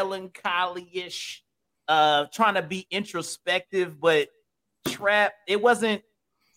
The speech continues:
it wasn't as good as, say, Kodak Black,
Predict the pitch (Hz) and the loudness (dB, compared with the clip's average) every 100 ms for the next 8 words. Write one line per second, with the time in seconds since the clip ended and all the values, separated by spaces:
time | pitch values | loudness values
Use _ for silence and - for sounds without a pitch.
0 | _ - _ - 240 277 311 311 294 196 | _ -20 _ 6 10 10 10 8 4 2
1 | 180 247 247 226 214 208 190 - 208 196 | 4 8 10 10 10 8 6 2 2 4
2 | 185 175 - 208 214 202 196 147 156 175 | 2 0 0 4 6 6 6 2 2 6
3 | 165 | 6